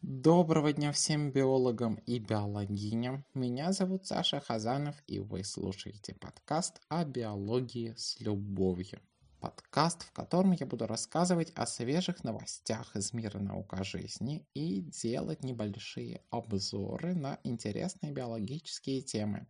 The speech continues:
как раз как в этом пилотном эпизоде. Сегодня очень хочу рассказать вам об особых бактериальных сообществах,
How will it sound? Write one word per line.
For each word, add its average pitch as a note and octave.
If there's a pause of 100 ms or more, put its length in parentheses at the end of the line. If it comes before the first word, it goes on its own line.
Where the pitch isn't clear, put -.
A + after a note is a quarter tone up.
(140)
как -
раз -
как -
в F#2+
этом -
пилотном G#2
эпизоде. F#2+ (520)
Сегодня G2
очень G#2+
хочу -
рассказать E3
вам G#2
об G#2
особых D3
бактериальных A2+
сообществах, -